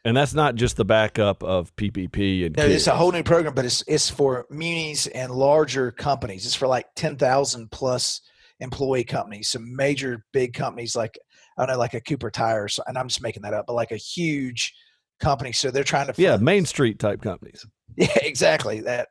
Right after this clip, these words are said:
Speaker 2: they call it that, but, uh, I don't know. The details are sparse right now. The point is, it's a whole nother program because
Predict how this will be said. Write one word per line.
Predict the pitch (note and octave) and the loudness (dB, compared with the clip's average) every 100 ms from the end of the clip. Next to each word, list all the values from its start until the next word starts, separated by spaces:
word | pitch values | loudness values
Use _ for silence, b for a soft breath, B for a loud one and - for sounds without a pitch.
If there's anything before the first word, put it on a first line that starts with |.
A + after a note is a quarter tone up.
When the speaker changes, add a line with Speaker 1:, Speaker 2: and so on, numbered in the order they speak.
| - | -8
Speaker 2:
they | B2 | -6
call | - D3+ C3+ | 2 4 2
it | A2+ | -2
that, | A#2 A2 A2+ | -2 -2 -2
but, | A2 | -4
uh, | G#2 - | -4 0
I | D3+ | 2
don't | E3+ | 2
know. | |
The | C#3 | 2
details | C#3 F#3+ G3+ E3+ D3+ | 2 4 4 4 2
are | |
sparse | B2 - D#3+ D#3+ - | -2 2 2 2 2
right | E3+ D#3+ | 2 2
now. | F3 F#3 B B B | 0 -2 B B B
The | - | -6
point | - F3 | 0 2
is, | D#3+ - | 2 2
it's | D3 | 0
a | |
whole | A#2+ F3 | 2 2
nother | E3 D3+ | 4 2
program | B2+ D#3 D3+ C#3+ | 4 2 2 -2
because | C3+ C#3 C3 | -2 0 0